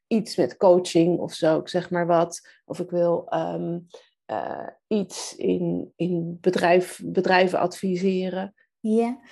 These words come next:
Speaker 2: dan zou ik je inderdaad adviseren om daar eerst zelf verder onderzoek naar te doen. Wat wil je precies? Voor wie wil je dat doen? En wat wil jij vertellen?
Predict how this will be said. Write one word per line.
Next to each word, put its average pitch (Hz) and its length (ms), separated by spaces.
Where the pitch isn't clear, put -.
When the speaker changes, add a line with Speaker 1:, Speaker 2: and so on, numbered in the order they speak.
Speaker 2:
dan 190 160
zou 196 240
ik - 60
je 202 100
inderdaad 196 680
adviseren 269 1000
om 202 160
daar 180 180
eerst 277 400
zelf 262 360
verder 247 680
onderzoek 294 480
naar 262 180
te 240 120
doen. 285 360
Wat 226 220
wil 196 160
je 311 180
precies? - 800
Voor - 300
wie 233 200
wil 294 160
je 269 160
dat 226 160
doen? 277 380
En 185 140
wat 214 180
wil 226 120
jij 214 200
vertellen? 160 600